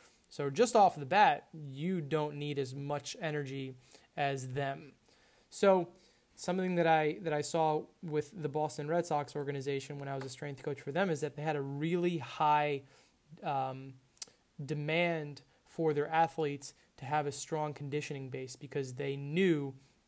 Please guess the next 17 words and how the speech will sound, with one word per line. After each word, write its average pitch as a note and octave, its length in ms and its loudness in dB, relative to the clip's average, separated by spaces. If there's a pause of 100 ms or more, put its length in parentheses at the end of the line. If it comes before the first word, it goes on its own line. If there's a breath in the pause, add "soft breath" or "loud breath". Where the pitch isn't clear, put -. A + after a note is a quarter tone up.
that C3+ 340 0 (320 soft breath)
the C3+ 320 -8
lower E3+ 420 4
their E3 160 2
conditioning C#3+ 640 -4
base, C3+ 320 -4
the - 100 -14
higher, C#3+ 600 0 (340 loud breath)
uh, C#3 180 -4
risk C#3 460 -2
for - 160 -6
injury C#3 540 -4 (220)
that, C#3 360 -8
that C#3 180 -6
they C#3 120 -4
were. D3 340 0
So D3 320 -2